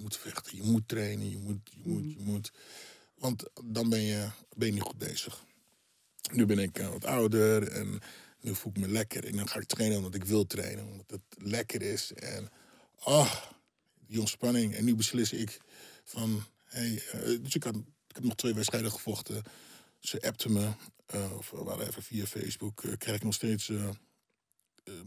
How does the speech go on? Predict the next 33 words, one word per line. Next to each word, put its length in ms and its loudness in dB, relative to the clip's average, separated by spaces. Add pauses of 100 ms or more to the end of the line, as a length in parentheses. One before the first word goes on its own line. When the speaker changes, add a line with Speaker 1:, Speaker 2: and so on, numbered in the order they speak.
(400)
Speaker 1:
wekelijks, 600 2
maandelijks, 520 2
eh, 260 -8
aanbiedingen. 580 -2 (760)
"Gilbert, 280 2
wil 80 2
je 80 4
vechten?" 360 -4 (1000)
"Ja, 300 -4 (260)
wat 100 -6
betaal 340 -2
je? 120 -4 (400)
Wat 160 -8
wil 160 10
je?" 120 6 (380)
Nou, 260 -6
ik 80 -10 (120)
noem 320 0
een 180 -2
heel 260 -2
belachelijk 360 0
hoog 160 2
bedrag. 380 2 (720)
Meestal 360 0
zeggen 220 0
ze 60 6
nee. 300 2 (220)
Nou, 160 -2
dit 140 -2
keer 160 -8
zeiden 260 -6
ze 80 -4
ja. 200 -2